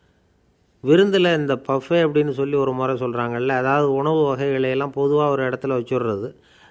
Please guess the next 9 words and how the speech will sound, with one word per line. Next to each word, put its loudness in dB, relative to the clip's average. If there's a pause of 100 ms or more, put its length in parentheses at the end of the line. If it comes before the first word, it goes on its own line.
நமக்கு 0
தேவையானதை 2
நாமே 0
எடுத்து 0
ஒரு 0
தட்டுல -2
போட்டுக்கிட்டு -2
சாப்பிட -2
வேண்டியது. -4